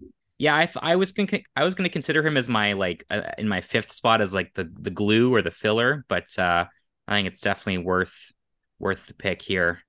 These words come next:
That's a good one. Um, so who do you have, Mari, now? You have, uh,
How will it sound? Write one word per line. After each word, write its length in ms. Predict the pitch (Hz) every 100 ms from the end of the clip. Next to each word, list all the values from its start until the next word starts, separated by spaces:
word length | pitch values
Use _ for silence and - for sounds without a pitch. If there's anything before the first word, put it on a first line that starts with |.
| -
That's 140 | 87 -
a 40 |
good 160 | 87 87
one. 280 | 85 90 - - _ _ _ _ -
Um, 200 | - 87
so 140 | -
who 140 | 117 143
do 40 |
you 60 | 143
have, 100 | 143
Mari, 220 | 135 139
now? 160 | 139 135
You 180 | 117
have, 300 | 110 104 101
uh, 300 | 104 101 95